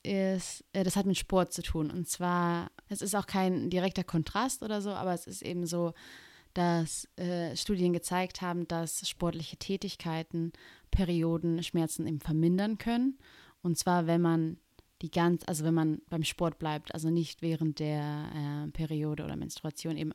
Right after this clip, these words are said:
aufhört, sich sportlich zu betätigen. Also da, ähm, wäre mein Tipp, dass man mit Sport weitermacht. Aber es bedeutet nicht, dass man sich jetzt komplett verausgaben muss. Es kann auch einfach bedeuten, dass man,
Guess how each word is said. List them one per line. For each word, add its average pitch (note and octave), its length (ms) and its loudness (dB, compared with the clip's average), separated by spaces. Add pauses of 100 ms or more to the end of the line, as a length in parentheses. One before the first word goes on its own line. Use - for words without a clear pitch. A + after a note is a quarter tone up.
aufhört, D#3 580 -4 (460)
sich F3+ 140 -4
sportlich - 380 -4
zu - 100 -8
betätigen. F3 640 -4 (420)
Also E3+ 220 0
da, E3 520 0 (340)
ähm, D#3 400 0
wäre D#3+ 200 0
mein D#3 280 2
Tipp, - 180 -10
dass D#3+ 200 -6
man D#3+ 140 2
mit D#3+ 300 -2
Sport - 460 -2
weitermacht. A3+ 640 0
Aber F#3 100 2
es F3 80 0
bedeutet F3 400 0
nicht, F3+ 220 0
dass E3 140 -6
man E3+ 140 -2
sich D#3+ 160 -8
jetzt E3+ 160 -8
komplett D#3+ 320 -2
verausgaben D#3+ 640 2
muss. F#3 320 -4 (480)
Es - 100 -14
kann E3+ 160 2
auch E3 100 4
einfach D#3+ 280 0
bedeuten, D#3 540 0
dass D3+ 240 -4
man, D3+ 300 0